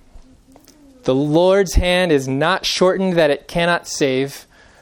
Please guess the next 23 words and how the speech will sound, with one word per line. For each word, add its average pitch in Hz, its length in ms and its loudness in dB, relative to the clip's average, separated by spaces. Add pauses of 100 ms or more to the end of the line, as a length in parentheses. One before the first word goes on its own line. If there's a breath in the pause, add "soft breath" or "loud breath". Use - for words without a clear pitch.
(120)
nor 190 340 2
his 170 400 0
ear 208 280 4
heavy 165 580 0 (320 loud breath)
that 151 120 2
it 160 160 -2
cannot 190 380 0
hear." 147 440 -2 (840 soft breath)
In 156 80 0
other 196 160 2
words, 185 180 2
if 175 160 0
you're 233 100 2
feeling 220 440 2
a - 20 2
disconnect 202 560 0
from 190 160 -2
God, 185 220 2
it's 165 120 -6
not 208 200 0
because 208 340 0
God 185 300 -2
can't 196 260 -2